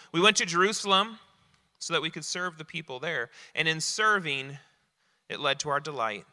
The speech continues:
in who Jesus is. So we want that for you as well. I was talking with some guys after the, the chili cook-off, and there was a couple of guys that were in the back kitchen cleaning up,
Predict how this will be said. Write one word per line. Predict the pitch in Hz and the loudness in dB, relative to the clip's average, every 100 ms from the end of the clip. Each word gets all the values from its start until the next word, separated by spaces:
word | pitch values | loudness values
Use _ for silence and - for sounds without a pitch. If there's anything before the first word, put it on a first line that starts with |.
| - | -20
in | - | -14
who | 127 | -12
Jesus | 113 113 107 107 | -12 -12 -10 -10
is. | 110 113 - - _ _ _ _ _ | -10 -12 -12 -14 _ _ _ _ _
So | - | -4
we | 147 | 4
want | 147 147 | 4 4
that | 143 | 0
for | - | -2
you | 120 113 | -6 -4
as | 110 - | -6 -4
well. | 110 104 117 _ _ _ _ _ _ _ - - | -4 -4 -8 _ _ _ _ _ _ _ -14 -6
I | |
was | 135 | -4
talking | 147 139 139 | 0 0 -2
with | 131 | -10
some | 127 | -8
guys | 123 127 123 | -4 -2 -2
after | 120 127 | -6 -6
the, | 113 107 - | -6 -6 -8
the | |
chili | 117 - 123 | -8 -6 -6
cook-off, | 113 127 - 110 110 - _ - _ | -6 -6 -4 -2 -4 -8 _ -20 _
and | 123 | -6
there | 123 | -6
was | 123 | -4
a | |
couple | 143 135 | -6 -6
of | 127 | -4
guys | 120 120 | -4 -4
that | 104 | -8
were | |
in | 120 | -8
the | 120 | -4
back | 107 - | -4 -4
kitchen | 127 120 | -6 -6
cleaning | 120 135 123 117 | -8 -8 -6 -2
up, | 117 101 | 0 -2